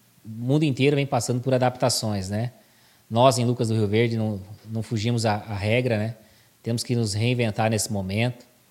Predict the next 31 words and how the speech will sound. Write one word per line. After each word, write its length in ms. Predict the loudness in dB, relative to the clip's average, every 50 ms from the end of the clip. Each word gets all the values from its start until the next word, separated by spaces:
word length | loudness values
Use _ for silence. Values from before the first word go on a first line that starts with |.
| _ _ _ _ _ _ _ _ -12
A 80 | -8 -6
Secretaria 440 | -4 -2 -2 -2 0 2 2 2
de 80 | 0 -2
Cultura 640 | -4 -4 -4 -2 0 0 2 2 2 0 0 -2 -8 -18 -20 -20 _ _ _ _ _ -4
vem 140 | -2 -2
trabalhando 680 | 2 2 2 4 4 4 4 4 4 2 2 2 0 -2 -2
firmemente 640 | 0 2 2 4 4 4 4 4 2 2 2 0 -2
nessa 240 | -2 -2 -2 -2
nova 600 | 0 4 4 4 6 6 4 2 2 0 -6 -12 -14 -10
readaptações 1080 | -4 0 2 2 2 2 0 -2 0 -4 -4 -4 -4 -4 -2 -2 0 0 0 -2 -2 -2
aí, 160 | -2 -2 -2
nesse 220 | -2 -4 -4 -4
novo 180 | -2 0 0 0
cenário, 560 | 0 -2 -2 -2 0 0 2 2 2 0 -2 -8 -14 -20 _ _ -20 _ _ -10
né, 280 | -6 -4 -2 -2 -2 -4
que 120 | -4 -4
o 380 | -4 -4 -4 -6 -8 -8 -10 -8
covid 440 | -4 -4 -2 -2 0 -2 -2 -2 -4
trouxe 580 | -4 -2 0 2 2 2 2 0 -2 -4 -6 -8 -16 -20 _ _ _ -4
pra 140 | -2 0 2
humanidade, 720 | 2 4 2 2 2 0 0 2 2 4 2 2 0 -2
né? 260 | -4 -2 -2 -4 -4 -8 -14 -20 _ _ _ _ _ _ _ _ _ _ -16
Então, 340 | -14 -8 -4 -2 -2 0 0
a 40 | 0
gente 280 | -2 -2 -2 -2 -2
vem, 640 | 0 0 2 2 2 2 0 0 -2 -2 -4 -8 -8 -6
vem 120 | -6 -2
trabalhando 360 | 0 2 2 4 4 2 2
firme 320 | 0 0 0 2 2 2 2
nesse 220 | 2 0 0 0
sentido. 480 | -2 -2 -4 -4 -6 -10 -10 -12 -12